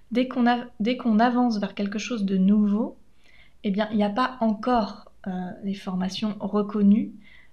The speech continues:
Euh, elles arrivent vraiment, euh, après. Elles ont vraiment un train de retard. Donc, si on veut avancer, eh bien, faut se détacher peut-être justement de cette sécurité que nous donne, euh, ou cette illusion de sécurité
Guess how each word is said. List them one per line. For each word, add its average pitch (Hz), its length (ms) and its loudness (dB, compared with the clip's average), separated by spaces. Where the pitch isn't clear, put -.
Euh, 196 160 -4
elles 202 260 2
arrivent 208 400 2
vraiment, 226 800 4
euh, 190 60 -8
après. 214 420 -6
Elles 208 200 2
ont 202 60 4
vraiment 226 280 6
un 208 140 4
train 226 240 0
de 214 80 2
retard. 208 560 -4
Donc, 214 220 2
si 285 180 -2
on 294 100 2
veut 247 140 2
avancer, 214 580 0
eh 226 60 -4
bien, 208 240 2
faut 226 220 -4
se 233 200 -4
détacher 233 600 -2
peut-être 214 400 -6
justement 214 460 -4
de 208 100 -2
cette 202 300 -8
sécurité 226 1080 -6
que 202 100 -8
nous 196 160 0
donne, 202 420 0
euh, 220 60 -2
ou 196 100 -4
cette 185 260 -10
illusion 220 380 0
de 214 80 0
sécurité 214 680 -6